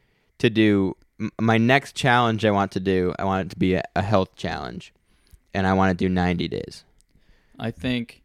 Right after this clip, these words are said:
Speaker 2: I think, I think three sixty-five is very attainable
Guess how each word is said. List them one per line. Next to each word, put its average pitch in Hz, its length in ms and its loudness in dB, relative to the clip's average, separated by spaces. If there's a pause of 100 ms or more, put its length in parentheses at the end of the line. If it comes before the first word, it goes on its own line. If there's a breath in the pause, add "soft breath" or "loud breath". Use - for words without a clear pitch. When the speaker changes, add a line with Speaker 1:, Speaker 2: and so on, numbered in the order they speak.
(360)
Speaker 2:
I 127 200 -2
think, 151 320 -2 (380)
I 131 120 2
think 190 220 -2 (120)
three 160 200 0
sixty-five 135 640 0
is 123 120 -4
very 123 420 2
attainable 127 640 -2